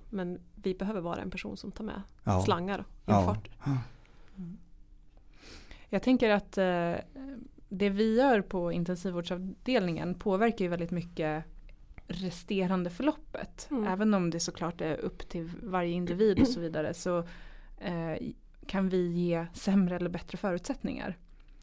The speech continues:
Speaker 3: Så även om Lennart inte kommer ihåg så mycket av tiden, så har både omvårdnaden och, eh, och träningen faktiskt gjort skillnad framöver.
Speaker 2: Mm. Mm.
Speaker 3: M-, men vad gjorde, vad gör du mer?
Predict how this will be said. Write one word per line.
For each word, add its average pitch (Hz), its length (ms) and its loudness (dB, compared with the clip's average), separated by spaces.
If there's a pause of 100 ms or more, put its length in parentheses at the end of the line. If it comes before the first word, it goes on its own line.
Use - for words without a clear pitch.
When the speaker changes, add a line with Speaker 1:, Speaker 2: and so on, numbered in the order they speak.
(160)
Speaker 3:
Så - 140 -2
även 208 380 8
om 233 280 8 (160)
Lennart 185 360 2
inte 175 200 0
kommer 175 180 2
ihåg 247 220 6
så - 80 2
mycket 175 320 0
av 147 160 0
tiden, 170 400 2
så 180 120 -4
har 170 280 -2 (320)
både 180 320 2
omvårdnaden 180 880 4
och, - 320 -8 (380)
eh, 160 380 -2 (160)
och - 360 -6 (840)
träningen 180 600 2
faktiskt - 760 -10
gjort 170 220 -6
skillnad 190 460 0
framöver. 202 640 2 (100)
Speaker 2:
Mm. 107 340 8 (280)
Mm. 90 140 4
Speaker 3:
M-, 101 160 2
men 233 240 6
vad 247 140 6
gjorde, 233 220 2
vad 240 160 4
gör 269 100 6
du 269 80 6
mer? 262 360 6